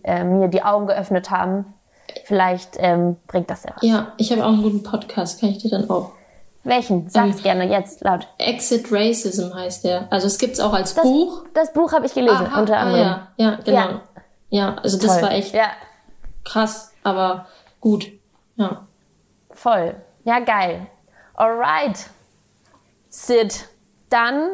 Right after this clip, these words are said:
Speaker 1: danke ich dir ganz herzlich. Richtig coole Folge, gelacht, ernst gewesen,
Speaker 2: <laughs>
Speaker 1: ein bisschen dich kennengelernt.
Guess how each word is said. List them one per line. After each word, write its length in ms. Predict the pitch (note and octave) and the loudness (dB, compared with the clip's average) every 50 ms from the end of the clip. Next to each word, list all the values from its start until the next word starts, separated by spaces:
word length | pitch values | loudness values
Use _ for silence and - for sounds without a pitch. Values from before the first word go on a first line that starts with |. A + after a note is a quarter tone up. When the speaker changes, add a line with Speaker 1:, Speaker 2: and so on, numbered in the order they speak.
| - - - | -6 -4 0
Speaker 1:
danke 320 | B3+ A#3+ C4+ D4+ C#4+ D#4 | 2 2 2 2 -2 -4
ich 180 | C4+ B3+ B3 - | -4 -4 -4 0
dir 120 | - C4 | 0 0
ganz 280 | A3+ A#3+ A#3+ B3 B3+ - | 2 2 0 -2 -2 -2
herzlich. 720 | - C#4 C#4 C4+ C4+ - - B3 G#3+ G#3+ C4 C#4 - _ | 0 2 2 2 0 -4 -8 -6 -4 -4 -4 -6 -8 _
Richtig 420 | G#3+ A3 C4+ C#4 - - C#4+ - | -2 -2 -2 -2 0 -2 -4 -4
coole 220 | - - C4+ A#3+ A#3+ | 0 -2 0 0 0
Folge, 600 | A#3+ - G#3 G3+ G3+ G3+ G3 G#3 G#3 G#3 G#3+ G#3+ G#3+ | 0 0 2 2 2 2 2 2 2 2 2 2 0
gelacht, 680 | A3+ A3 A3 A3 A3+ - - - - - - - - - | 2 2 2 2 0 -2 -10 -16 -18 -20 -20 -20 -16 -6
ernst 320 | - G#3 A3+ A3 G#3+ G#3+ - | -2 0 0 0 -2 -2 -2
gewesen, 720 | A3 G3 F#3+ G#3+ G#3 G3+ F#3+ G3+ G3+ G#3 G#3 A3 G#3+ G#3 | -2 2 4 4 4 6 4 4 4 2 2 2 -2 -4
Speaker 2:
<laughs> 20 | - | -2
Speaker 1:
ein 100 | G#3 G3+ | 0 0
bisschen 300 | G#3+ G#3+ G#3+ A#3 A3 G3+ | 0 2 2 2 2 2
dich 180 | G#3+ A3 - | 0 0 -2
kennengelernt. 760 | - C4+ A3 G#3+ G#3+ G#3 G3+ F#3+ F#3 F#3 F#3 F#3 F#3+ G3 G3 | 0 0 0 0 0 0 0 2 2 2 2 0 -4 -6 -10